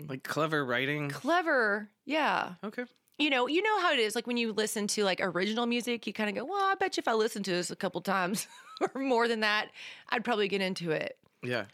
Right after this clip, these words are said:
Speaker 2: That wa-, it was captivating in that you just listen to it in the moment. And you're like,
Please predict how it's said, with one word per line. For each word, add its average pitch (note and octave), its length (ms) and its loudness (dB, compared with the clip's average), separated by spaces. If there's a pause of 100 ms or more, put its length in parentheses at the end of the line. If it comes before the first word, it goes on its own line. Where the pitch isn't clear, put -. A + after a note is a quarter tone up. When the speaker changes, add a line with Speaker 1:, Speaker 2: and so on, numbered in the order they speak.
(120)
Speaker 2:
That C#4 240 2
wa-, D#4 80 -2
it B3+ 160 2
was A3+ 180 0
captivating A3 760 0
in G3 160 0
that F3 180 0
you F#3 120 -2
just F3+ 220 -2
listen G3 280 0
to F#3 120 -2
it - 200 -2
in G3+ 160 0
the G3 80 0
moment. F3+ 320 2
And E3+ 100 0
you're D#3+ 80 0
like, B3 180 0